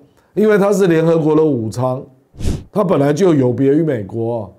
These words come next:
因为它不是 Anglo-Saxon 啊，所以有独立自主的外交，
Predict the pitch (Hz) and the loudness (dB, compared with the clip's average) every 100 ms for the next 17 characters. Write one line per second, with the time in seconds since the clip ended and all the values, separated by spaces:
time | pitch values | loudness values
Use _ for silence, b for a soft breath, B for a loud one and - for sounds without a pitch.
0 | b b b 175 175 170 143 147 160 147 | b b b -4 0 0 -2 0 0 0
1 | 147 139 139 131 - 107 - _ _ 117 | -2 -2 -4 -8 -10 -18 -18 _ _ -14
2 | 104 - b b - 160 160 135 120 110 | -14 -16 b b -4 0 2 2 0 -4
3 | 139 180 151 165 117 113 117 180 151 131 | -4 -2 -4 -6 -6 -6 -6 -4 -4 -4
4 | 139 143 | -4 -4